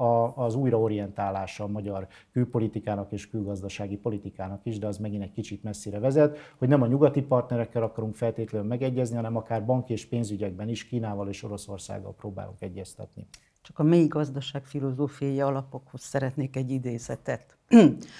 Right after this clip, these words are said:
Speaker 2: „Rögvest újra kellett volna éleszteni a privatizáció folyamatát, gyors eladásokkal deklarálva a magángazdaság és a külföldi befektetések iránti elkötelezettséget. Szimbolikus és valóságos lépéseket kellett volna tenni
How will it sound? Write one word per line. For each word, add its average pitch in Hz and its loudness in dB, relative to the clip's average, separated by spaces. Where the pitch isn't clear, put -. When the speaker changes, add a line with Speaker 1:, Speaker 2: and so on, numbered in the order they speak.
Speaker 2:
„Rögvest 202 8
újra 196 6
kellett 151 4
volna 147 8
éleszteni 147 4
a 139 0
privatizáció 139 0
folyamatát, 185 4
gyors 190 8
eladásokkal 147 4
deklarálva 143 4
a 120 0
magángazdaság 147 4
és - -2
a 147 0
külföldi 180 6
befektetések 143 0
iránti 131 0
elkötelezettséget. 127 -2
Szimbolikus 196 8
és 147 2
valóságos 151 6
lépéseket 156 0
kellett 147 4
volna 135 0
tenni 180 4